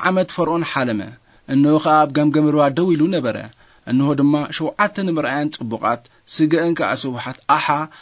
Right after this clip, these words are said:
ካብ ትርባ ወፂአን ኣብቲ ሰልሰላ ክበልዓ ረኣየ። ደድሕሪአን ድማ እንሆ ካልኦት ሸውዓተ ንምርኣያን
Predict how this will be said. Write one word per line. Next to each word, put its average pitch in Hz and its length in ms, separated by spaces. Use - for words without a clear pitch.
ካብ 170 200
ትርባ 202 280
ወፂአን 170 420
ኣብቲ 151 320
ሰልሰላ 147 520
ክበልዓ 139 320
ረኣየ። 107 220
ደድሕሪአን 175 560
ድማ 185 160
እንሆ 185 300
ካልኦት 175 380
ሸውዓተ - 480
ንምርኣያን 131 520